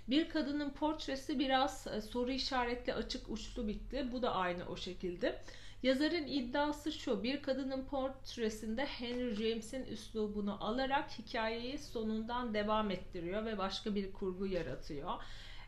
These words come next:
Ee, evet, yani üslup olarak Henry James'i andırabilir, ona diyecek hiçbir şeyim yok. Ama kurgu içinde Isabel'in yaşadıkları veya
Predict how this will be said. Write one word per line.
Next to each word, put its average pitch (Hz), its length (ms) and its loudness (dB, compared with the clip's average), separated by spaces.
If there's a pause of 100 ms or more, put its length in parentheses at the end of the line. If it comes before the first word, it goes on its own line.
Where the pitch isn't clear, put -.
(120)
Ee, 208 400 2 (580)
evet, 320 480 6
yani 240 340 6
üslup - 440 -2
olarak 269 440 4
Henry 247 640 2
James'i 233 540 0
andırabilir, 214 720 2
ona 214 420 0
diyecek 208 360 -2
hiçbir 240 300 -4
şeyim 185 360 0
yok. 262 260 -4
Ama 320 300 0
kurgu 226 320 0
içinde 202 640 0 (440)
Isabel'in 254 840 4
yaşadıkları 208 760 0
veya 240 240 4